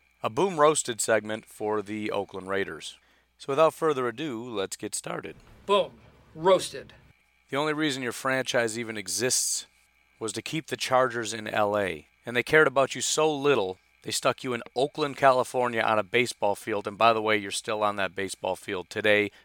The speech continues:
Speaker 1: Boom Roasted. Raiders fans, the Raiders have been trying to flee you and your city since day one. Boom Roasted. Raiders organization, Vegas doesn't want you. Boom Roasted.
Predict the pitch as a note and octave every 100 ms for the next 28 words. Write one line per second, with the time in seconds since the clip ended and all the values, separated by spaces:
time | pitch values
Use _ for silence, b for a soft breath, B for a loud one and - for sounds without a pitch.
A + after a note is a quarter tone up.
0 | b A#2 G#2+ G2+ G2+ F#2 - - _ _
1 | _ _ _ _ _ B2+ C#3 C3 - C3
2 | A#2 G#2 F#2 - A2 A#2+ B2+ A#2 A#2+ A2+
3 | B2+ B2 A2+ - - C#3 D#3 D#3 C#3 A#2
4 | C#3+ F3 E3 C#3+ C#3+ C#3 C#3+ - D#3 B2+
5 | A2 A2+ _ - - G#2 F#2+ A2+ G#2+ A#2+
6 | B2+ E2+ D2+ G2+ G2 G2 A2+ A2 - E2+
7 | - _ _ _ _ _ B2+ C#3+ C#3 C3+
8 | B2+ B2 A2 C3 C3 - E2+ _ _ F#2
9 | A#2 B2+ A#2+ C#3 B2 A#2 C3+ C#3+ A2 G2
10 | D#2 _ _ G#2 G#2+ G#2 A2 G#2+ - E2+